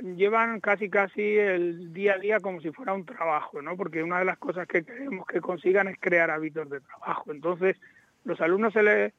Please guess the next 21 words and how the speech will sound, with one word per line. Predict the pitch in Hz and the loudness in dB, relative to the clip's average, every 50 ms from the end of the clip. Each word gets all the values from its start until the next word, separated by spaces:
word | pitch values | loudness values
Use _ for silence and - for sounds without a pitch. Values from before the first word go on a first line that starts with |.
| _ _ _ _ _ _ _ _ _ - | _ _ _ _ _ _ _ _ _ -2
se | 285 | 4
llegan | 202 196 202 208 214 208 | 6 8 8 8 6 6
a | 208 202 | 6 4
la | 196 | 4
escuela | 190 - - 220 220 202 175 | 2 2 4 6 8 6 6
muy | 160 175 185 | 4 2 -2
temprano, | 202 175 214 214 185 185 220 240 247 233 233 247 240 240 | 0 0 -2 -4 0 2 4 6 6 6 4 2 -2 -2
a | 180 170 | -2 -4
las | 165 160 156 | -4 -4 -4
ocho | 180 175 - 240 214 | -6 -4 0 0 2
de | 214 202 | 2 2
la | 196 | 2
mañana | 196 196 190 208 214 208 190 | 0 -2 -2 -2 0 -2 -2
tienen | 165 165 180 185 190 185 | 0 0 0 0 0 0
asignaturas | 175 160 - - 180 160 151 147 147 175 180 190 180 | -2 -4 -6 -6 -8 -8 -6 -6 -2 0 0 0 -2
complementarias | - - 180 170 175 175 170 165 160 151 190 196 202 196 185 - | -2 -6 -6 -4 -4 -4 -4 -4 -4 0 2 4 4 2 2 0
como | - 170 156 151 151 | -6 -10 -10 -10 -10
son | - 175 175 | -10 -6 -4
idiomas, | 170 165 175 185 202 208 208 196 190 190 185 185 180 | -2 2 2 2 2 2 2 2 2 2 2 2 0
informática, | - 180 165 156 170 - 156 180 190 196 180 180 175 160 - 185 185 180 175 | -4 -8 -10 -10 -12 -10 -4 -2 -2 -2 -2 -4 -6 -4 0 2 2 2 0
gestión, | - 185 165 156 _ - 170 180 180 185 190 185 185 185 185 190 | -2 -6 -6 -6 _ 0 2 2 4 4 2 0 0 -2 -4 -6